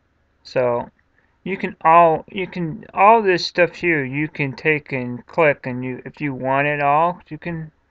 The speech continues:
put it all on there. So it's got the Bluetooth and all that.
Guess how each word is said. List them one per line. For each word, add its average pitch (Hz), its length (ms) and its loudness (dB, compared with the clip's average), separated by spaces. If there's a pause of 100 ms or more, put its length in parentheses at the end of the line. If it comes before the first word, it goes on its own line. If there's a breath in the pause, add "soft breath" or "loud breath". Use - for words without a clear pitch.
(140)
put 214 120 -2
it 208 80 -2
all 127 280 -2
on 113 160 -10
there. 101 300 -14 (2250)
So 123 280 -10
it's 120 140 -12
got 135 200 -6
the 135 60 -8
Bluetooth 147 760 -6
and 135 120 -10
all 135 220 -2
that. 131 340 -4